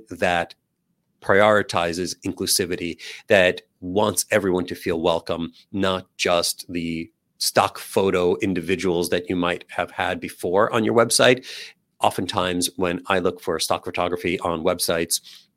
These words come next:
there's a lot of great shots that some of them look very stock, uh, if you will, and some of them look more natural, but more often than not, they're frankly of white people, of blonde women, of white men. And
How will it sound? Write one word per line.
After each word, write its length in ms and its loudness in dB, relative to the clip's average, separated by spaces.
there's 360 2
a 60 4
lot 480 4
of 400 -4
great 240 2
shots 480 4
that 220 -2
some 160 -8
of 80 0
them 80 0
look 180 0
very 180 -2
stock, 420 4
uh, 120 4
if 160 -6
you 100 -4
will, 340 0
and 180 -4
some 160 -2
of 40 -4
them 100 -4
look 180 -8
more 80 -4
natural, 340 -2
but 240 -4
more 220 0
often 200 -4
than 120 -4
not, 280 -2
they're 100 2
frankly 380 0
of 300 0
white 260 0
people, 420 4
of 200 -2
blonde 340 2
women, 460 4
of 540 -4
white 340 -2
men. 400 4
And 460 -2